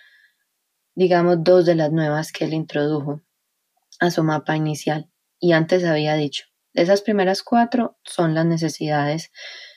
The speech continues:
relacionadas a la carencia. Es decir, si no están, uno no puede llegar a hacer trabajo de autorrealización. Y en parte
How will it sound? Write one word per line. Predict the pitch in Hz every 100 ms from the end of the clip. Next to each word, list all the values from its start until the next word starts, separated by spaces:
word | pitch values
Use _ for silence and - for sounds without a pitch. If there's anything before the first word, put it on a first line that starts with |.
| _ _
relacionadas | 175 170 160 160 156 151 156
a | 170
la | 156
carencia. | - 151 156 139 - 156 151
Es |
decir, | 151 160 165
si | 151 156
no | 147
están, | 147 - 208 214 214 _ _ _ _
uno | 165 160
no | 165 151
puede | 160 147
llegar | 143 143 143 139 135 -
a |
hacer | 151 160 -
trabajo | 156 143 143 143
de | 143 143 -
autorrealización. | - 135 147 143 139 139 151 147 - - _ _ _
Y | 208
en | 208
parte | 226 233 - 254 247 240 240